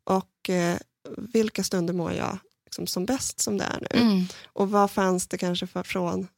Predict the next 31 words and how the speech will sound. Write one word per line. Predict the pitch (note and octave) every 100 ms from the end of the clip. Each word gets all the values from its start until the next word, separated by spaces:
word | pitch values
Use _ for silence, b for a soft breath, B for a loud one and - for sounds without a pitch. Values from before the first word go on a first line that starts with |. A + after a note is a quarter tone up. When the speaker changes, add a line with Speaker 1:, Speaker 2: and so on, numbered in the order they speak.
| -
Speaker 1:
hur | G#3+
det | F#3+
var | G3 G3
innan? | G#3+ A#3+ E4 D#4 A#3 -
Finns | G#3+
det | A3+
något | B3 D#4
Speaker 2:
Precis. | - E4+
Speaker 1:
av | C#4
det | F3
man | F3 F3
kan | F3+
få | F3+
in | F3
lite | F#3 F#3+ F#3+
grann | A3 D#4+ F#4+ C4+ A#1+
av? | - - - B B B B B -
Är | A3+
det | D4 E4
den | D4+
där | G#3+ - - -
podden | - - - -
som | -
jag | -
brukade | - - -
lyssna | G3+ G3+ - -
på? | - - - - -
Eller | G3
liksom | G3+ G3+ F#3+
den | F#3+
här | G3+ F#3+ F3+